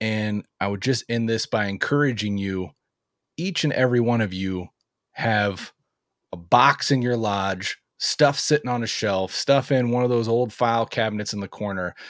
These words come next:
Uh, whether you know what's in there or not, I guarantee you don't. Go take a second look, find out what you have,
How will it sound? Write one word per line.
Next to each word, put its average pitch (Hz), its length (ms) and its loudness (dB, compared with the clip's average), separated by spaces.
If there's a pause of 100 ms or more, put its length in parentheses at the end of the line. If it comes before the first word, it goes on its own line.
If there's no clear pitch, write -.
(280)
Uh, 87 300 -2 (140)
whether 131 280 2
you 120 220 0
know 143 460 2
what's 196 280 2
in 180 180 6
there 151 240 6
or 123 40 2
not, 123 380 0 (300)
I 104 80 -2
guarantee 107 400 -2
you 98 120 -4
don't. 80 200 -8 (500)
Go 120 120 2
take 131 240 0
a 123 40 0
second 110 360 0
look, - 360 -8
find 117 320 0
out 120 140 2
what 110 140 -4
you 101 100 -4
have, 85 420 -6